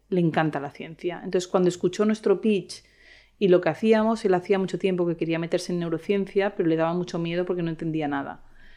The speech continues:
Entonces, le gustó nuestra tecnología, le gustó lo que hacíamos, se enamoró,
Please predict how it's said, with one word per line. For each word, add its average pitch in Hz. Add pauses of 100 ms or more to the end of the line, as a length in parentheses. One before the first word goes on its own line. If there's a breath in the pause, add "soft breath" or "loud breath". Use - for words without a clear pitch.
(120)
Entonces, 185
le 185
gustó 196
nuestra 202
tecnología, 180
le 196
gustó 175
lo 185
que 185
hacíamos, 240
se 208
enamoró, 175